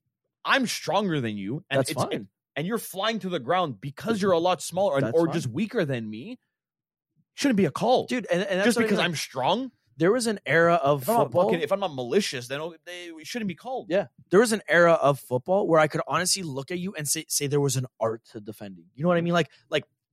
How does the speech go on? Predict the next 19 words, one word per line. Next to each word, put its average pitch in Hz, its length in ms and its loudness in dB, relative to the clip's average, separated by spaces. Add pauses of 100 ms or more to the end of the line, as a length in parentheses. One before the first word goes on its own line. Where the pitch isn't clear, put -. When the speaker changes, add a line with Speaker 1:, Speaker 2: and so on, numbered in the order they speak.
(400)
Speaker 2:
beginning 180 480 -2
of 170 80 2
Sergio 160 420 2
Ramos's 151 500 0
career, 147 580 -2
that 165 180 6
was 165 120 2
starting 180 240 2
to 143 80 -10
be 156 120 -4
the 151 200 -8
end 143 200 2
of 127 100 0
that 135 220 4
art. 131 240 4 (580)
And, 151 260 0
you 147 120 -2
know, 151 120 2
like, 147 200 0